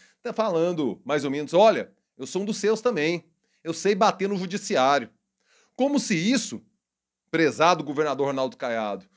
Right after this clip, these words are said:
fosse institucionalmente pertinente. Como se essa fala não fosse uma deturpação,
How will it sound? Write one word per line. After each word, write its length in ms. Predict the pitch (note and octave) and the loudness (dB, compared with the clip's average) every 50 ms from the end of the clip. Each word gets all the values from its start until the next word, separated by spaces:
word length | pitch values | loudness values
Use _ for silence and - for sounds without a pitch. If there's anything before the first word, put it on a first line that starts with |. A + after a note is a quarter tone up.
| _ _ _ | _ _ _
fosse 340 | - F#3+ G#3+ G#3 G#3+ G3+ A#3 | 0 2 2 2 2 -2 -4
institucionalmente 1040 | A3 - - F#3+ - - G#3+ F#3 E3 C#3 B2+ C#3+ F3 G#3 A3 G#3 G#3+ - - - _ _ _ _ _ _ _ _ _ _ _ _ _ _ _ - | -4 -4 -6 -8 -4 -4 -2 0 0 -2 -2 -2 -2 -2 -2 -2 -4 -6 -10 -12 _ _ _ _ _ _ _ _ _ _ _ _ _ _ _ -2
pertinente. 720 | F3 F#3 F#3 F#3+ - D3+ B2 B2+ D3 D#3+ D#3+ - - - _ _ _ _ _ _ _ _ _ _ _ _ _ _ - | 0 0 0 0 -4 -6 -4 -4 -4 -6 -8 -10 -14 -18 _ _ _ _ _ _ _ _ _ _ _ _ _ _ 0
Como 200 | E3+ F3+ F#3+ F#3+ | 0 0 2 0
se 220 | - - - F3 | -2 -2 2 4
essa 320 | G3+ A#3+ A#3 A#3+ - - C#3 | 4 4 4 4 2 0 0
fala 480 | - - D3 E3+ G3 G#3 F3+ C3+ A2+ | 0 -2 0 2 4 4 4 2 2
não 180 | A#2 C3+ C#3 B2+ | 0 -2 -6 -6
fosse 400 | - - C3+ C#3+ D#3+ E3 - - | -8 -8 -8 -8 -6 -6 -8 -8
uma 220 | C#3+ C3 B2 A2 | -6 -6 -6 -6
deturpação, 1200 | G#2+ G2 G#2+ C3+ F3 F#3 F#3+ - G3+ G#3 G3 - F3 D3 C3+ - - - G#2+ G#2 G#2+ B2 C3+ C3+ | -6 -10 -8 -8 -8 -8 -8 -8 -10 -10 -8 -6 -6 -6 -6 -6 -8 -10 -8 -8 -8 -8 -10 -14